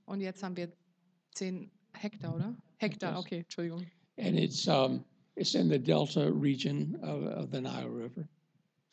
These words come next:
Speaker 2: The delta, uh, the de-, uh, the Nile Delta region.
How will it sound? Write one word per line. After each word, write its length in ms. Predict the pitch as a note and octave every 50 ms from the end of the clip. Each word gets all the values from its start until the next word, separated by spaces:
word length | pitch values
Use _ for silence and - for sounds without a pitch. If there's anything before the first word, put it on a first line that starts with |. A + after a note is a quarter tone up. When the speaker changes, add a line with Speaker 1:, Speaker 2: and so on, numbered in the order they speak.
| _ _ _ _ _ _ _ _ _ _ -
Speaker 2:
The 80 | C#3+
delta, 420 | - D3+ C#3+ C3+ C3 - - F2 - - - _ _ _ _ _ _ _ _ _ _ _ _ C4+
uh, 140 | G#3+ G3+ - E3+ B2+
the 120 | C3+ - C#3+ - -
de-, 220 | C4 F3+ C#3+ - E3 - - F#3
uh, 100 | D#3+ D3
the 80 | D3+ B2+
Nile 400 | C3 C3+ C3 C#3+ C#3+ C3+ C3 C3+
Delta 380 | B2+ A#2 C#3+ C3 B2+ B2 - -
region. 460 | - - C3+ C3 C3 - C3 C3+ D#3